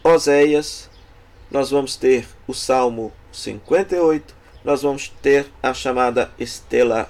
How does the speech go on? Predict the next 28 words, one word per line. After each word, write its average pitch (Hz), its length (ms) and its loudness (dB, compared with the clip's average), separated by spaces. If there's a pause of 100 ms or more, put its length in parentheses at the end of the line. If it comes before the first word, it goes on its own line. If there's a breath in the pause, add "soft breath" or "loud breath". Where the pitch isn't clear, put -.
(120)
de 113 140 -12
Mecha, 110 720 -2 (1300 loud breath)
e 220 180 2
nós 190 220 0
vamos 196 340 -2
ter 135 420 2
sobre 208 600 4
esta 147 320 2
época, 123 600 -2 (360)
primeiro 156 440 2
Reis, 123 420 -2
capítulo 117 460 -8
doze 120 460 0
a 101 60 -4
vinte 98 220 -16
e 143 40 -14
dois, 151 480 -2
segundo 131 440 -6
Reis, 113 420 -4
capítulo 113 480 -8
um 110 180 -10 (220)
ao 101 180 -4
capítulo 120 460 -12
quinze, 175 440 -6 (200)
o 127 120 -8
capítulo 113 560 -6
dezessete 156 720 -4 (460 loud breath)
e 165 220 -2